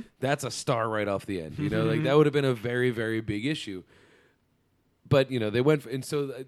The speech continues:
Speaker 1: what I'm saying is fan service is important in a property like this.
Speaker 2: Yeah.
Speaker 1: You do need that. But if I wasn't a fan already and I just watched it for the first time, I would be completely a Ghostbusters fan.
Speaker 2: I think I'm of the, I, and this is a personal taste thing, I'm definitely of the mind that, like,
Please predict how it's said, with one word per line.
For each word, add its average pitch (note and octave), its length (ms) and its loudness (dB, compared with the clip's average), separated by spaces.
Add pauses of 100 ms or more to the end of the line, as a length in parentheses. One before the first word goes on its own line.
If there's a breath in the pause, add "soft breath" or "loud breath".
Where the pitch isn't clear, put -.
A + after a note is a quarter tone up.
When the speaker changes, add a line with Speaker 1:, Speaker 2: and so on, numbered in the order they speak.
(220)
Speaker 1:
what D3 160 0
I'm D3 80 -2
saying D3+ 260 0
is B2+ 120 0
fan D3 240 2
service C3 460 -2
is C3+ 220 -2
important A#2 440 0
in F#2+ 80 -2
a F#2 40 -4
property F#2 420 -4
like F2 180 -6
this. F2+ 220 -8
Speaker 2:
Yeah. A2 60 -4
Speaker 1:
You A2+ 40 -4
do A#2 200 -2
need A#2 260 -4
that. F#2 240 -2 (360 loud breath)
But D3+ 140 8
if E3 120 4
I D#3+ 100 10
wasn't D3+ 340 6
a D#3 40 2
fan D#3+ 240 0
already D#3 300 2
and B2+ 100 -2
I A#2 60 -4
just A2 180 -6
watched A2 260 -4
it G#2+ 60 -10
for - 80 -10
the G#2 80 -8
first A2 240 -4
time, A2 260 -2
I F#2+ 140 -4
would G2 140 -4 (260)
be G#2+ 160 -6
completely A2 520 -6
a G#2 60 -4
Ghostbusters - 560 -8
fan. D#2 220 -12 (120)
Speaker 2:
I D#3 60 -2
think A#3 320 -6
I'm D3+ 280 0
of A#2+ 420 0
the, A#2 440 -4 (880)
I, C3+ 120 -4 (220)
and D3+ 180 0
this F#3+ 80 2
is F3 60 0
a C#3+ 80 4
personal C3 440 -4
taste B2 420 -8
thing, E3+ 280 -8 (440 soft breath)
I'm C3 140 0
definitely E3+ 300 0
of C3 100 -4
the B2+ 80 0
mind A#2+ 360 0
that, A#2 80 -8
like, A2 300 -4